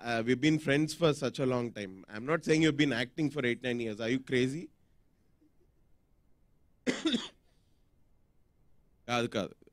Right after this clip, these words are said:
అదేదో, మీరేదో కాలేజ్ కదా, ఆ కాలేజ్ నుంచి బయటకు వచ్చినప్పటి నుంచి, అబ్బో, I don't want to say the name of the college.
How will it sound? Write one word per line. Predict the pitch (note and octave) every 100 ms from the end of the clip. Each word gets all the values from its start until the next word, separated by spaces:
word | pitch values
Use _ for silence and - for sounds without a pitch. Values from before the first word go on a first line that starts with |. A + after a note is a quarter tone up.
| A2
అదేదో, | A#2 A#2+ C#3+ D#3+ C3 B2
మీరేదో | A#2+ B2 C3+ B2+ -
కాలేజ్ | A#2+ C3+ C#3+ A#2
కదా, | G#2+ D3 F#3+ F3
ఆ | A#2+ B2
కాలేజ్ | B2+ C#3 F3
నుంచి | E3+ C3 C3
బయటకు | C3+ C#3
వచ్చినప్పటి | D3+ - E3+ D3 D3 C#3 C#3+
నుంచి, | C#3 B2+
అబ్బో, | B2 C#3+ B2+ - - B2
I | C#3+
don't | E3 F3
want | E3+ D#3+
to | C#4+
say | - D3+ D3
the | C#3
name | C#3+ D3+
of | C3 B2
the |
college. | - B2 A#2 G#2+